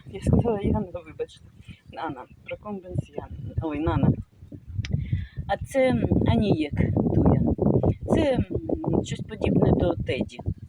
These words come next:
Теді у мене вже благополучно другий ри-, рік їх немає. У мене було два. Один, потім другий пішов. О, гримить, гримить, гримить. Так, так, давайте дощику. Я в прогнозах дивилася, не було.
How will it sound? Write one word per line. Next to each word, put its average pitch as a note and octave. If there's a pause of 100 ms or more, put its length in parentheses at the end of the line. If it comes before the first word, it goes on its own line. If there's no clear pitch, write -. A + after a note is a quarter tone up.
(220)
Теді C4
у E3+
мене D#3+ (400)
вже -
благополучно D3+
другий C#3+
ри-, C3+
рік -
їх -
немає. A#3+ (340)
У -
мене D#3
було C#3
два. G3 (420)
Один, -
потім -
другий -
пішов. - (1000)
О, F#3+
гримить, F3 (120)
гримить, A#3+
гримить. - (1040)
Так, F#3+
так, F3
давайте F3+
дощику. - (160)
Я C4
в B3
прогнозах A3
дивилася, G#3
не F#3+
було. G3